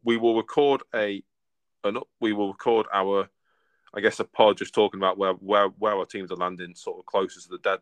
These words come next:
deadline of fifth of August. And then we'll go into a rhythm of recording on the Sunday, as, you know, at the end or sort of towards the end of each game week. And, uh, we'll take it from there.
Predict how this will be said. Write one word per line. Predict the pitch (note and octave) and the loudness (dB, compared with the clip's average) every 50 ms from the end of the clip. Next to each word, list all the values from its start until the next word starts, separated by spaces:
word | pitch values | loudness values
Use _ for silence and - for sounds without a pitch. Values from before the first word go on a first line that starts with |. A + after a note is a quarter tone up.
| _ | _
deadline | - G#2 F#2+ - F#2 F2 F2 | -4 -4 -4 -2 -4 -6 -6
of | E2+ - | -6 -10
fifth | - F#2 - | -10 -12 -8
of | - F#2+ | -4 -2
August. | F#2 F2+ E2+ - F2 - - - _ _ _ _ _ _ _ _ _ _ - | -2 -2 -2 -4 -10 -12 -14 -18 _ _ _ _ _ _ _ _ _ _ -4
And | - F#2+ G2 G2 | -4 -2 2 2
then | G2 F#2+ F#2+ | 2 2 0
we'll | F#2+ F#2+ F2+ E2 - | -2 -4 -4 -2 2
go | - G#2 G2 F#2+ | 4 4 4 4
into | F#2 F2+ E2+ F#2 | 2 -4 -6 -8
a | F2 | -4
rhythm | E2+ G2 F#2 F2 F#2 F2 F2 | -2 -2 -2 -2 -4 -6 -6
of | F2 F2 E2+ - _ _ _ _ _ _ _ | -6 -8 -8 -10 _ _ _ _ _ _ _
recording | - F#2 - - G#2 F#2+ F#2 F#2 F2 | -14 -12 -4 0 0 2 2 0 -2
on | F2 F2 | -4 -4
the | F2 F2 | -6 -6
Sunday, | - - G#2+ F#2+ F#2 F2 F2+ F2 E2+ E2+ E2+ F2+ F2+ - | -6 -6 -6 -6 -4 -2 -2 0 0 0 -2 -4 -6 -4
as, | E2 E2 E2 E2 E2+ - _ | -2 -2 -2 -4 -6 -12 _
you | - G2 | -10 -8
know, | D#2+ D2+ D2 - _ _ _ _ - | -8 -8 -8 -10 _ _ _ _ -2
at | - G2 F2 | -2 -2 0
the | F2+ F#2+ | 0 0
end | F#2 F#2 F2+ F2 | 0 0 -2 -2
or | F2+ F2 E2+ | -4 -4 -4
sort | - - F#2 F2 E2 | -6 -8 -8 -8 -10
of | |
towards | - - F#2+ F#2 F2+ E2+ D#2+ | -6 -2 0 0 0 0 0
the | E2+ F2 | -2 -4
end | E2+ E2+ E2+ | -4 -4 -6
of | E2+ D#2+ | -6 -8
each | E2+ E2 - - - - | -8 -8 -10 -12 -16 0
game | - - F2 E2+ E2 D#2+ | 2 4 4 4 2 -4
week. | E2 E2 E2 - - - _ - | -10 -10 -12 -14 -20 -20 _ -10
And, | D#2+ D#2+ D#2+ D#2+ E2 E2 - - - | -8 -8 -8 -8 -12 -14 -12 -10 -8
uh, | - F2 E2+ E2+ - _ _ _ _ _ | -6 -4 -4 -6 -6 _ _ _ _ _
we'll | F2 F2 | -8 -2
take | - - G#2 F#2+ - | 2 2 2 2 0
it | F2 | -4
from | - F2+ F#2 | -4 0 2
there. | G#2 C3 C#3+ A2+ | 2 2 0 -2